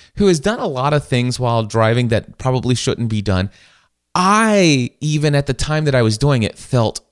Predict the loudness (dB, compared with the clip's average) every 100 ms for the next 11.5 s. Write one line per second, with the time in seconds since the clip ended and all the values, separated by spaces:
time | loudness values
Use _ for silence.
0 | _ -2 2 4 2 2 0 2 0 -2
1 | -4 -6 -12 -20 _ -2 0 2 2 2
2 | 0 -4 0 -2 -2 0 2 4 4 2
3 | -4 -20 -20 _ -2 2 4 2 0 -4
4 | 2 2 2 0 0 -2 -4 -4 0 2
5 | 2 0 -4 -8 -2 -2 2 2 2 0
6 | -2 -2 0 0 0 -2 -2 0 0 -2
7 | 0 -2 2 0 2 0 2 2 2 0
8 | 2 4 4 2 -4 -12 -14 _ _ _
9 | _ _ -2 2 4 4 4 2 2 2
10 | 2 2 4 2 2 2 2 4 4 0
11 | 2 2 2 0 _